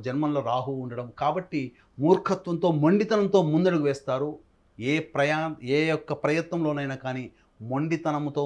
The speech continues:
మూర్ఖత్వంతో మీరు కాకుండా, మీరు ఆలోచన చేసి మీ యొక్క జీవిత భాగస్వామి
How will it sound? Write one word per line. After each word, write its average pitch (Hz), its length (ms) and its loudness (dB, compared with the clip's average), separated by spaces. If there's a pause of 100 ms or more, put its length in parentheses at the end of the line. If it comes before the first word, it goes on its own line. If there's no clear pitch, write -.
మూర్ఖత్వంతో 131 600 -6
మీరు 113 160 -8 (120)
కాకుండా, 139 460 -2 (480)
మీరు 160 160 6 (160)
ఆలోచన 214 340 6 (120)
చేసి 175 260 -6 (200)
మీ 147 160 -2
యొక్క 139 180 -6 (140)
జీవిత 151 240 -6 (120)
భాగస్వామి 131 460 -4